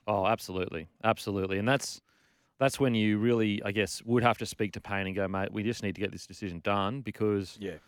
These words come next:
Speaker 1: it's not just, uh, you know, a bit of bad form. We could lose a premiership if we,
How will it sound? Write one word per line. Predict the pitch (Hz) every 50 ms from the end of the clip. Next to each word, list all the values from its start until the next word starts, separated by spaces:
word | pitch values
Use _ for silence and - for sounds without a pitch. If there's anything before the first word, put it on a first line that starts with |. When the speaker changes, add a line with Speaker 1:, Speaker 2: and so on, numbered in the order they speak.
| _ _ _ _ _ _
Speaker 1:
it's | - 113 - -
not | 139 139 120
just, | - - 120 113 107 104 - - - - - - -
uh, | 117 107 104 98 95 87 87 _ _ _ _ -
you | - 131
know, | 120 113
a | 104 98
bit | 104 131
of | 120 104
bad | 113 104 104 104 -
form. | - 127 127 120 117 107 107 - _ _ _ _ _ _ -
We | 131 143
could | - - 147 107
lose | 107 107 110 120 120 104
a | 104 95
premiership | - - - - 101 117 131 131 127 113 - - - - -
if | 98 - -
we, | 107 101